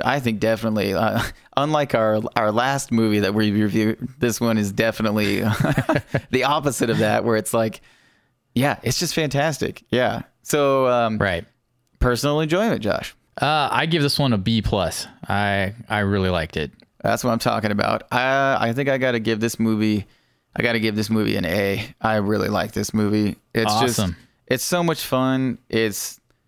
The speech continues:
Speaker 1: there's so many parts that I, that I love in this movie,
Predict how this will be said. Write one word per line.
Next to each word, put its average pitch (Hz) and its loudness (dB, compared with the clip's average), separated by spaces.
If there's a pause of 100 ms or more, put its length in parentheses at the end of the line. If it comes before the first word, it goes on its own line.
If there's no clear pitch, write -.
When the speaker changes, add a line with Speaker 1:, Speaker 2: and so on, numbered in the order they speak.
(460)
Speaker 1:
there's 127 0
so 185 0
many 147 2
parts 107 0
that 127 0
I, 123 2
that 104 0
I 107 2
love 107 0
in 107 0
this 110 0
movie, 113 2